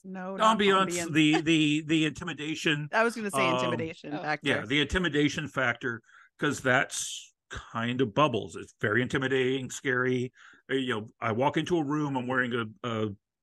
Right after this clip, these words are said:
Speaker 2: you know, a suit and full clown face and a nose. Actually, uh, I even have a black nose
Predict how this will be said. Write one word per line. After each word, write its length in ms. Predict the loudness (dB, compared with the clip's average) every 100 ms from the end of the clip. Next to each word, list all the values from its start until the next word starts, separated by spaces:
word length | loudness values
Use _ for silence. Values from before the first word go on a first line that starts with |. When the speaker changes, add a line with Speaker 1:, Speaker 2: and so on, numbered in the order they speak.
| _
Speaker 2:
you 140 | -8 -8
know, 60 | -6
a 60 |
suit 400 | -8 -2 0 0 -2
and 160 | -4
full 180 | -2 -2
clown 280 | 0 -2 -2
face 320 | 0 0 0
and 100 | -2
a 60 | -4
nose. 380 | -4 -4 -4 -6 -12 -8 -6
Actually, 480 | -4 -2 -2 -2 -8 _ _ 0
uh, 220 | 2 4
I 120 | 4 4
even 220 | 4 4
have 100 | 4
a 80 | 4
black 260 | 4 2 2
nose 460 | 2 4 2 -2